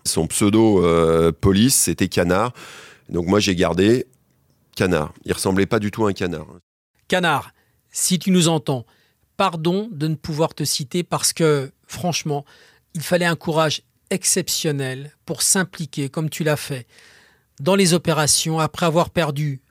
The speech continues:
Speaker 2: un couple d'amis proches, sachant que leur petit garçon Mathieu, que tu connaissais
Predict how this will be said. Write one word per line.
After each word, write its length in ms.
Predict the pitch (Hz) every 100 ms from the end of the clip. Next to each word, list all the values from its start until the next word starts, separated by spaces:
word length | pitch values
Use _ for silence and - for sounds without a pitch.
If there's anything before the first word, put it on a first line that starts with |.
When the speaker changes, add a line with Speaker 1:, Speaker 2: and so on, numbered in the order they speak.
| -
Speaker 2:
un 120 | 147
couple 380 | 147 180 - 160
d'amis 340 | 143 143 151
proches, 500 | - - 151 170 - - _ -
sachant 500 | - 180 - 196 180
que 140 | -
leur 240 | 151 143 - _
petit 240 | - - 160
garçon 320 | 165 - 170
Mathieu, 280 | 147 - 196
que 60 |
tu 140 | - 143
connaissais 600 | 147 143 - 156 139